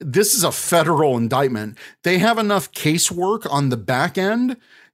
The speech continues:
to solidly make a charge against someone.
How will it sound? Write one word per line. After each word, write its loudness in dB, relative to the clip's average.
to 2
solidly 2
make 0
a -2
charge -2
against -4
someone. -8